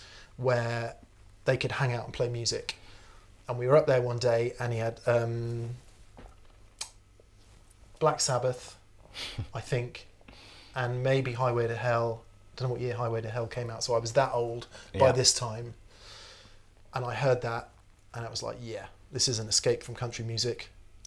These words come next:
Speaker 1: I need to do this."
Speaker 2: Yeah.
Speaker 1: <laughs> Cue the next Christmas. Next Christmas I get a K S G copy and one of those K, uh, I don't know if you remember them, plastic amp.
Speaker 2: Uh,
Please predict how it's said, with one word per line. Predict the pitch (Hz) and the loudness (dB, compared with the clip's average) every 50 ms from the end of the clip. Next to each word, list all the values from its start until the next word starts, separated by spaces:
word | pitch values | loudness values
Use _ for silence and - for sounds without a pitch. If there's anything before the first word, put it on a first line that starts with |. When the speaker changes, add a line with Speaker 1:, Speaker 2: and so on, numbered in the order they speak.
| - - - - - - - - - - - - - - - - - - - - - | -20 -20 -20 -20 -20 -20 -20 -20 -20 -20 -20 -20 -20 -20 -20 -20 -20 -20 -20 -8 -2
Speaker 1:
I | 127 127 127 | 0 0 2
need | 127 135 123 117 117 - | 2 0 0 -2 -2 -4
to | - 120 | -6 -6
do | 120 131 127 117 | -6 -6 -6 -2
this." | 120 123 135 - - - - - - - | -2 0 4 6 6 4 4 2 0 4
Speaker 2:
Yeah. | 104 104 101 - - 160 - - - - - - - - - - - | 6 6 8 8 6 6 4 2 -4 -10 -10 -12 -14 -16 -18 -18 -18
Speaker 1:
<laughs> | - - - - - - - - - - - - - | -18 -20 -20 -20 -20 -20 -20 -20 -20 -20 -20 -8 -2
Cue | - - 175 170 | 4 8 8 8
the | 131 131 | 8 8
next | 127 127 - - | 4 4 2 2
Christmas. | - - 131 - - 131 120 - | 4 4 4 4 4 2 2 4
Next | - 151 147 143 - | 6 6 6 6 6
Christmas | - 143 123 - 135 117 - | 8 8 8 8 6 6 4
I | 131 120 | 4 4
get | - 139 - | 4 4 4
a | - | 4
K | - - 120 113 120 | 2 4 4 6 6
S | 120 113 - | 6 4 2
G | - - 123 113 | 2 0 0 -2
copy | 107 - - 127 117 - 120 120 117 113 - - - - - - - - - - - - | -2 -2 -2 -2 0 2 0 0 0 -2 -6 -12 -20 -20 -20 -20 -20 -20 -20 -20 -10 -6
and | - 117 117 117 | -2 -2 0 2
one | 120 117 | 2 2
of | 113 | 4
those | 117 113 104 | 4 4 2
K, | - - 131 120 113 117 113 117 | 2 2 2 2 2 2 2 0
uh, | - 110 | 0 -2
I | 110 110 | -4 -4
don't | 110 - | -2 -2
know | 123 | -4
if | 110 - | -2 -2
you | 123 113 | -2 -2
remember | 117 117 120 120 117 | 0 0 0 0 0
them, | 120 120 120 117 110 - - | 0 0 0 -2 -4 -6 -2
plastic | - - 135 - - - 139 - - - - - - - - - - - - - - - - - | 2 2 4 4 4 4 2 0 -2 -4 -8 -8 -12 -20 -20 -20 -20 -20 -20 -20 -20 -20 -6 0
amp. | 135 131 131 135 - - - - - - 113 | 2 2 2 0 -2 -10 -20 -20 -14 -10 -8
Speaker 2:
Uh, | 98 | -8